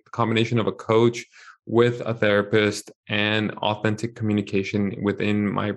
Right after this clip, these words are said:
partnership and my relationship with my wife has been the best tools that I've added in the last twelve months.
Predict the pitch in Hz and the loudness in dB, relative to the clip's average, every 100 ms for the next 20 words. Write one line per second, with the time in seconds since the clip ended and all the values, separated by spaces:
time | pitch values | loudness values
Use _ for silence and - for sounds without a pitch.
0 | - - - 117 123 143 139 104 98 98 | -4 -4 0 -2 0 -2 -2 -2 0 0
1 | 95 98 113 - - 101 104 92 92 120 | 0 -2 -6 -10 -6 -4 -4 -2 -2 -2
2 | 117 104 98 98 95 113 123 - _ _ | -2 -4 -4 -2 -4 -6 -8 -12 _ _
3 | - - 101 101 - 110 98 98 95 90 | -8 0 0 0 -6 -2 0 -2 -2 -4
4 | 95 - - - 80 - 117 - - - | -4 -4 -4 -6 -8 -8 -12 -12 -12 -12
5 | - - - - 71 - 123 | -14 -8 -6 -6 -8 -10 -14